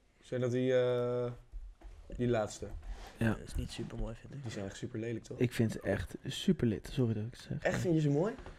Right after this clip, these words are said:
Speaker 1: Maar
Speaker 3: Sorry
Speaker 1: je,
Speaker 3: dat
Speaker 1: je,
Speaker 3: ik het zeg,
Speaker 1: je
Speaker 3: hoef je dat niet te zeggen.
Speaker 2: Ja,
Speaker 3: Maar
Speaker 2: maar
Speaker 3: sowieso
Speaker 2: ja,
Speaker 3: vind
Speaker 2: ik,
Speaker 1: Je, jij bent
Speaker 2: ik
Speaker 1: geloof ik
Speaker 2: weet
Speaker 1: echt
Speaker 2: dat jullie me-, ik weet dat, denk ik, tachtig procent van mensen die, als ik dit aan zou hebben, dat ze denken, "What the fuck heb je aan?" Maar wat ik dope vind, is dat,
Speaker 3: Hij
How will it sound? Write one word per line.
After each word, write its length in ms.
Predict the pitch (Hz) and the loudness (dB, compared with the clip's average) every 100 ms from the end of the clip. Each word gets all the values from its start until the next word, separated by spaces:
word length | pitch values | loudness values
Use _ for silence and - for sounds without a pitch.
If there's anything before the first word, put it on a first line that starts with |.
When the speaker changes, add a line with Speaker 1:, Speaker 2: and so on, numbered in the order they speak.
| - | -4
Speaker 1:
Maar 120 | 110 | 2
Speaker 3:
Sorry 180 | 113 170 | 4 6
Speaker 1:
je, 40 | 151 | 6
Speaker 3:
dat 100 | 123 | 4
Speaker 1:
je, 60 | |
Speaker 3:
ik 60 | 123 | 2
het 80 | 127 | 2
zeg, 100 | 127 | 2
Speaker 1:
je 60 | |
Speaker 3:
hoef 80 | 123 | 2
je 60 | 117 | 0
dat 120 | 113 | -4
niet 140 | 117 | -4
te 60 | 113 | -6
zeggen. 240 | 117 127 131 120 | -6 -6 0 4
Speaker 2:
Ja, 60 | |
Speaker 3:
Maar 100 | 120 | 8
Speaker 2:
maar 240 | 117 120 120 | 8 8 10
Speaker 3:
sowieso 180 | 120 120 | 10 10
Speaker 2:
ja, 160 | 120 117 | 8 8
Speaker 3:
vind 120 | 120 | 6
Speaker 2:
ik, 60 | 123 | 6
Speaker 1:
Je, 40 | 135 | 6
jij 60 | |
bent 100 | 135 127 | 8 8
Speaker 2:
ik 40 | |
Speaker 1:
geloof 160 | 139 131 | 8 10
ik 60 | 127 | 12
Speaker 2:
weet 100 | 139 | 12
Speaker 1:
echt 80 | |
Speaker 2:
dat 160 | 139 143 | 12 12
jullie 160 | 147 139 | 12 12
me-, 220 | 131 135 | 12 10
ik 240 | 147 143 - | 4 0 12
weet 220 | 143 165 | 12 12
dat, 140 | 151 127 | 12 8
denk 300 | 147 131 127 | 6 6 6
ik, 60 | - | 4
tachtig 200 | 131 - | 4 2
procent 280 | - 131 | 0 2
van 120 | 127 127 | 4 4
mensen 280 | 123 127 | 6 4
die, 140 | 123 120 | 4 4
als 140 | 123 123 | 2 2
ik 100 | 123 | 4
dit 160 | 123 | 2
aan 120 | - 120 | 2 4
zou 40 | 117 | 6
hebben, 160 | 117 | 6
dat 100 | 107 | 2
ze 80 | 107 | 2
denken, 240 | 113 101 104 | -2 0 0
"What 120 | 110 | -2
the 80 | - | 0
fuck 140 | 117 | 0
heb 100 | - | 4
je 80 | 113 | 4
aan?" 80 | 110 | 6
Maar 160 | 107 | 4
wat 120 | 113 | 2
ik 140 | 113 110 | 2 10
dope 220 | 147 160 | 10 10
vind, 180 | 123 110 | 6 4
is 80 | 107 | 6
dat, 180 | 110 | 4
Speaker 3:
Hij 80 | - | 4